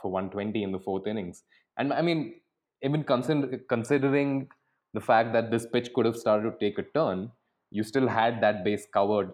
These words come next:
somewhat. Uh, so they've, they've built an attack for all conditions. And, uh, I mentioned this, uh, on one of the earlier days that the, the final loss at, uh,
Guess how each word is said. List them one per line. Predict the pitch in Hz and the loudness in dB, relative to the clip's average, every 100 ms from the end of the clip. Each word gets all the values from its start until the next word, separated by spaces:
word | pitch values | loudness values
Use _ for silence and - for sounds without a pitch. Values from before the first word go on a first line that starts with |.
| _ | _
somewhat. | - 95 98 98 85 - _ _ _ | -8 -6 -4 -4 -6 -8 _ _ _
Uh, | 90 87 | -8 -6
so | 90 107 104 104 _ _ _ _ _ _ _ _ 117 | -4 -2 -2 -4 _ _ _ _ _ _ _ _ -6
they've, | 113 147 135 - _ | 0 0 0 -6 _
they've | 110 135 120 | -2 0 0
built | 107 127 139 | 2 2 4
an | 135 | 2
attack | 113 113 110 113 - - _ _ _ - - | 2 4 4 2 -4 -16 _ _ _ -14 -2
for | 104 101 - | -2 -2 -2
all | 101 113 | 0 2
conditions. | 117 113 107 113 139 165 180 _ _ _ _ _ - | 2 0 0 -2 -4 -6 -10 _ _ _ _ _ -10
And, | 95 95 95 95 95 _ _ _ _ 90 | -6 -4 -4 -6 -10 _ _ _ _ -2
uh, | 92 90 - - _ _ _ - | 0 0 -6 -18 _ _ _ -6
I | 107 | -2
mentioned | 113 120 135 127 | -2 -2 0 0
this, | 127 - - 104 | -2 -6 -10 -4
uh, | 101 | -2
on | 101 104 | -2 0
one | 104 | 0
of | 110 | 0
the | 107 101 | 2 2
earlier | 101 107 | 2 0
days | 98 101 101 101 - - | 0 2 0 -2 -12 -6
that | 98 95 - _ - - - | -2 -2 -4 _ -20 -20 -16
the, | 95 101 107 98 90 | -6 -2 -2 -4 -4
the | 101 92 - | -2 -2 -2
final | 107 110 117 | 0 0 0
loss | 117 110 104 107 - - - | 0 2 4 2 0 -10 -4
at, | 98 90 - - _ | -2 -4 -10 -20 _
uh, | 98 90 90 90 90 | -6 -4 -6 -10 -14